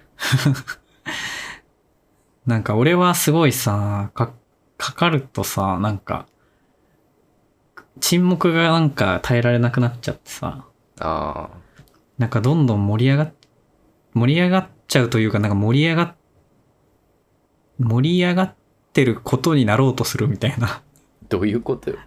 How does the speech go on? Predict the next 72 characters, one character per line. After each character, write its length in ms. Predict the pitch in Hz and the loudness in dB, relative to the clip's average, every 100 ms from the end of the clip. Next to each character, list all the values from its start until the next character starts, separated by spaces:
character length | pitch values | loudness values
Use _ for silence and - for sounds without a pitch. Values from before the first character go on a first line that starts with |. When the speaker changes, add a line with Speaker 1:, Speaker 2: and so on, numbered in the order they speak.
| _ | _
Speaker 1:
<laughs> 200 | - - | -4 0
え、 120 | 139 | 2
な 120 | 139 151 | 4 2
ん 80 | |
か 120 | 143 113 | 2 0
そ 140 | 117 | 0
の、 640 | 104 101 101 101 95 117 - - - - - - - - _ _ - | 0 0 0 0 0 -4 -8 -20 -20 -20 -20 -20 -20 -20 _ _ -2
な 100 | 117 | 2
ん 20 | |
か 60 | 123 | 4
盛 220 | 190 247 | 4 4
り 60 | |
上 60 | 240 | 4
げ 140 | 240 | 4
る 100 | 202 | 4
と 80 | 117 | 2
か 80 | 117 | 2
じ 60 | 104 | 0
ゃ 40 | |
な 80 | 107 | -2
く 80 | - | -4
て、 400 | - 95 - - _ _ - | -4 -4 -4 -12 _ _ -6
Speaker 2:
う 80 | 82 | 0
ん。 80 | 131 | 2
Speaker 1:
「盛 180 | 156 208 | 4 2
り 60 | |
上 100 | 214 | 2
が 100 | 208 | 0
っ 60 | 220 | -4
て 160 | - 180 | 0 2
る 60 | 139 | 4
よ 120 | 120 | 4
ね」 280 | 139 135 - | 4 2 0
み 120 | 120 | 0
た 100 | 104 | 0
い 20 | |
な 60 | 98 120 - | 0 -2 -2
感 220 | - 107 | -4 -2
じ 60 | 107 | -4
は、 100 | 107 | 0
す 120 | 127 | 2
ご 80 | 127 | 2
い 40 | |
自 100 | 117 | 4
分 120 | 156 | 2
で 80 | 175 | 2
言 40 | 175 | 0
っ 20 | |
て 60 | |
て 60 | - | -2
恥 80 | 113 | -2
ず 60 | |
か 80 | 117 | -2
し 80 | - | -2
い 40 | |
ん 20 | 98 | -4
だ 60 | |
け 40 | - | -6
ど。 60 | 120 - _ - | -16 -20 _ -2
Speaker 2:
あ 800 | 98 117 123 123 123 120 117 117 | 2 4 4 4 2 2 2 2
ー、 20 | |
な 120 | 95 | 2
る 80 | 107 | 2
ほ 120 | 120 | 0
ど 120 | 117 | 0
ね。 240 | 117 139 - _ _ | 0 -2 -6 _ _
Speaker 1:
な 160 | 139 156 | 0 0
ん 60 | |
か 140 | 139 110 | 0 0
ね、 120 | 101 | 0
め 140 | 104 | 0
っ 60 | 131 | -2